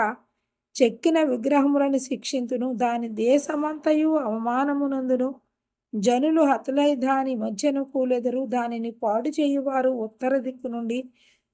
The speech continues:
దాని యొద్దకు వచ్చుచున్నారని ఆకాశమును భూమియు వాటిలోని సమస్తమును బబులోను గతిని గూర్చి సంతోషించును. ఇదే యెహోవా వాక్కు. బబులోను ఇస్రాయేలులో హతులైన వారిని పోలజేసినట్లు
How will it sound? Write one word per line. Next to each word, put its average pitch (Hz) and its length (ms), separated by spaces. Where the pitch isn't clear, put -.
దాని 240 220
యొద్దకు 226 500
వచ్చుచున్నారని 254 880
ఆకాశమును 269 800
భూమియు 262 640
వాటిలోని 240 800
సమస్తమును 285 760
బబులోను 254 800
గతిని 285 400
గూర్చి 262 400
సంతోషించును. 240 920
ఇదే 220 400
యెహోవా 226 540
వాక్కు. 196 400
బబులోను 285 560
ఇస్రాయేలులో 277 1120
హతులైన - 600
వారిని 262 460
పోలజేసినట్లు 262 1120